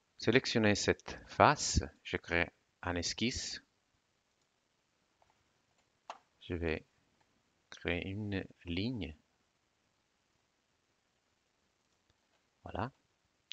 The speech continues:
Je termine l'esquisse. Et là, je veux dire que je veux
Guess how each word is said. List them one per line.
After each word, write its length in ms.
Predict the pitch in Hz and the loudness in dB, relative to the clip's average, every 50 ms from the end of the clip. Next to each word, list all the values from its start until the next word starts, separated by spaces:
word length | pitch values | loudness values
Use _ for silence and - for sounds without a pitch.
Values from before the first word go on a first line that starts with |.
| - - _ _ _ _ _ _ _ _ _ _ - | -18 -18 _ _ _ _ _ _ _ _ _ _ -14
Je 160 | - - - | -12 -12 -8
termine 600 | - - 87 78 80 82 82 80 78 76 71 - - _ _ _ _ _ _ _ _ _ _ _ _ _ _ _ _ - | -4 -4 -4 -2 -2 -4 -6 -6 -6 -8 -10 -12 -14 _ _ _ _ _ _ _ _ _ _ _ _ _ _ _ _ -12
l'esquisse. 760 | - 80 80 - - - - - 85 - - - - - - - _ _ _ _ _ _ _ _ _ _ _ - _ _ _ - | -8 -6 -6 -6 -6 -6 -6 -6 -6 -6 -6 -8 -10 -10 -14 -18 _ _ _ _ _ _ _ _ _ _ _ -20 _ _ _ -2
Et 80 | - 101 | 0 2
là, 260 | 104 113 131 127 - - | 4 4 4 2 0 -4
je 160 | 104 92 90 | -8 -8 -8
veux 180 | 82 85 85 80 | -4 -4 -4 -4
dire 400 | 80 82 80 80 - - - - - - - | -4 -4 -6 -8 -8 -12 -20 -20 -20 -12 -6
que 100 | - 92 | -4 -2
je 160 | 82 87 107 | -2 -2 -2
veux 320 | 104 98 90 85 78 - | -2 0 0 0 0 -2